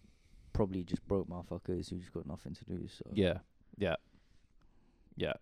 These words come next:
Speaker 2: Like, I, I, like, the
Speaker 1: I'm,
Speaker 2: I T
Speaker 1: I'm,
Speaker 2: guys
Speaker 1: yeah.
Speaker 2: at, at Vice, they all had, like, Next phones. Actually, they,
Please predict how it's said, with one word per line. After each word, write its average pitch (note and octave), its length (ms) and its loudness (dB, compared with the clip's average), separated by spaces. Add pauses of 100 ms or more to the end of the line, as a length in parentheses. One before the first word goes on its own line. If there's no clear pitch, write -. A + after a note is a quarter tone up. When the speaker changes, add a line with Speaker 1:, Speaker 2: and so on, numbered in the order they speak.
(800)
Speaker 2:
Like, A2 180 8
I, A2 400 8
I, - 40 -4
like, G#2 260 2
the G#2 80 8
Speaker 1:
I'm, A2+ 80 10
Speaker 2:
I C3+ 100 12
T C3+ 160 8
Speaker 1:
I'm, C3 120 10
Speaker 2:
guys G#2 360 10
Speaker 1:
yeah. G#2 140 8
Speaker 2:
at, C2 100 2
at E2+ 200 4
Vice, F#2 580 2
they F#2+ 240 4
all F2+ 240 0
had, F#2 200 -4
like, D#2 280 0
Next - 260 -6
phones. E2+ 560 -8 (920)
Actually, C3 300 6
they, A#2 280 10